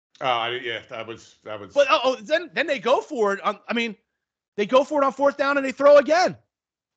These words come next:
Speaker 2: in, in over-, in overtime. I don't know if you saw it. We're stayed up
Speaker 1: I
Speaker 2: that
Speaker 1: did.
Speaker 2: late.
Speaker 1: I did. But that's, uh, <coughs> oh, that shit put me to sleep. Um, but I,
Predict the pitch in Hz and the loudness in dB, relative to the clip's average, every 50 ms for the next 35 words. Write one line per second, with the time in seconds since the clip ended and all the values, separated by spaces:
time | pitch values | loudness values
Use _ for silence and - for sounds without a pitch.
0 | - - 247 254 247 262 254 247 247 277 294 294 240 262 349 370 370 233 - - | -4 -2 -2 0 -2 -2 -4 -2 -2 0 0 2 4 4 4 4 2 -4 -4 -2
1 | 233 302 339 339 302 254 196 180 160 - 151 113 107 87 _ _ _ - 170 202 | -2 0 2 4 4 4 2 0 -4 -8 -10 -14 -14 -18 _ _ _ -6 -4 -4
2 | 208 196 170 190 156 - 226 226 240 202 143 127 151 165 180 190 - - 262 254 | -4 -4 -6 -8 -6 -4 -2 -2 -2 -2 -6 -10 -14 -16 -16 -16 -10 -8 -6 -6
3 | 262 269 277 - - 135 156 131 113 - _ _ - 120 120 120 117 107 107 _ | -4 -2 -2 -2 -2 -2 -4 -6 -8 -10 _ _ -12 -12 -10 -10 -10 -12 -14 _
4 | _ - 131 143 147 147 151 - 175 170 151 143 135 131 123 117 - - - - | _ -10 -6 -4 -4 -4 -4 -6 -6 -4 -4 -2 -2 -4 -4 -6 -10 -16 -18 -18
5 | - - _ _ _ _ _ _ _ _ _ _ _ _ - 147 143 135 147 143 | -20 -20 _ _ _ _ _ _ _ _ _ _ _ _ -12 -8 -6 -4 -4 -4
6 | - 160 - - 151 123 113 120 110 104 - - 131 117 98 - - - - 135 | -6 -8 -10 -8 -10 -12 -10 -12 -16 -16 -14 -12 -12 -12 -12 -14 -16 -10 -4 -2
7 | 131 135 131 127 123 123 - - _ _ _ _ _ _ _ _ _ _ _ _ | 0 2 2 0 -2 -4 -10 -20 _ _ _ _ _ _ _ _ _ _ _ _
8 | _ _ _ _ _ _ _ _ _ _ - 175 170 165 | _ _ _ _ _ _ _ _ _ _ 0 2 4 4